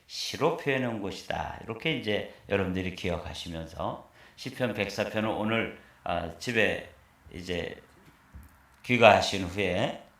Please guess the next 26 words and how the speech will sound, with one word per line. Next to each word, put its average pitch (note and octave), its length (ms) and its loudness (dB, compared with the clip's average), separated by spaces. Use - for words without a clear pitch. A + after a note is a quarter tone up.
혹시 - 240 -4
시간이 G#2 440 2
되시면 B2 600 0
시편 - 420 -8
백사 F2+ 340 -2
편을 F2 260 -4
펴가지고, F2 840 -2
아, - 320 -10
한번 G2 320 -2
그 G2 340 -4
시인의 D3+ 540 8
마음으로 F#2 720 2
쭉 - 160 -12
하나님께서 A#2+ 600 -4
이 A#2 100 -4
세상을 G#2+ 520 0
어떻게 B2+ 420 -2
창조하셨고 B2 1000 0
그 D3+ 180 0
창조하신 E3 840 2
세계를 E3 460 6
바라보며 C3 640 6
"내 F3+ 560 12
영혼아 E3 560 12
여호와를 C3+ 460 6
송축하라." - 800 -8